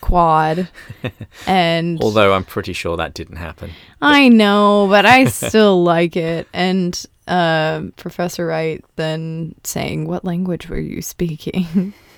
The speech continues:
Speaker 2: There was a lot of humour with Professor Wright, but there was one particularly powerful scene, and that's when war had been declared on Germany.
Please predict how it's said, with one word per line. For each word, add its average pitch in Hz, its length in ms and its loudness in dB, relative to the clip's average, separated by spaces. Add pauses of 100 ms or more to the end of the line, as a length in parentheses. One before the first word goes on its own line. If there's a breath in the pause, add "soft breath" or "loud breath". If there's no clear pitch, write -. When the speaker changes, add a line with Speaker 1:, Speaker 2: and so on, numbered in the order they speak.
(1400 soft breath)
Speaker 2:
There 117 100 -2
was 123 120 -2
a 143 60 -2
lot 175 100 0
of 185 120 -4
humour 101 300 -2
with 87 160 -8
Professor 87 400 -8
Wright, 82 360 -8
but - 160 -6 (420)
there 107 80 -2
was 101 100 -2
one 117 140 -2
particularly 107 280 -10
powerful 98 440 -4
scene, 87 300 -6
and 92 120 -6
that's 95 300 -6
when 87 460 -6 (100)
war 92 380 -2
had 92 120 -10
been 90 160 -8
declared 85 600 -8 (120)
on 87 240 -8
Germany. 85 480 -10